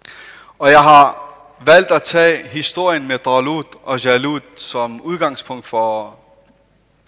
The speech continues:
aftens oplæg, da jeg synes, at historien i virkeligheden,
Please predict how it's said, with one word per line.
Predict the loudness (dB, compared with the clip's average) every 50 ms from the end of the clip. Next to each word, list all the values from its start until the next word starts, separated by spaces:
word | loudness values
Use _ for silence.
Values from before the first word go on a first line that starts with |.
| _
aftens | -2 0 0 -2 -4 -14 -16 -12 -8
oplæg, | -8 -8 -6 -6 -6 -6 -6 -8 -12 -20 _ _ _ _ _ _ _ _ _ _ _ _ _ _
da | -4 -2
jeg | -2 -2
synes, | -2 -6 -8 -10 -10 -6 -4 -4
at | -4 -4 -6 -12 _ _ _ _ _ _ _ _ _ _ _
historien | -14 -12 -10 -10 -8 -4 0 0 0 0 -2 -4 -6 -12 -20 _ _ _ _ _ _ _ _ _ _ _ _ _ _
i | _ -10
virkeligheden, | -6 -6 -6 -6 -6 -6 -8 -6 -8 -8 -10 -10 -12 -14 -18 -20